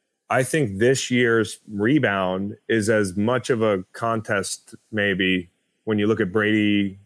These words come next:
or Belichick, uh, as the winning the Super Bowl. It's like, all right, well, what made the Patriots great wasn't just winning one, it was winning multiple. So, like, can Brady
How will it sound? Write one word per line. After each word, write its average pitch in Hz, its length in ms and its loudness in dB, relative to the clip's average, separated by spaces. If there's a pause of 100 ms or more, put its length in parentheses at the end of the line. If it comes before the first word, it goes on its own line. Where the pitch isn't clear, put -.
(140)
or 101 120 -2
Belichick, 101 800 -2 (880)
uh, 107 600 2 (160)
as 123 460 0 (120)
the 123 100 0
winning 131 280 2
the 131 80 2
Super 208 200 0
Bowl. 101 160 2
It's 98 120 0
like, 107 260 -2
all 143 80 2
right, 131 240 2
well, 120 220 2
what 139 160 2
made 156 240 0
the 131 80 -2
Patriots 156 480 0
great 131 240 0
wasn't 123 320 0
just 131 160 2
winning 120 320 0
one, 143 280 0
it 120 80 0
was 113 160 0
winning 120 320 0
multiple. 104 460 -2
So, 110 160 -2
like, 110 220 0
can 120 400 -4 (120)
Brady 113 600 0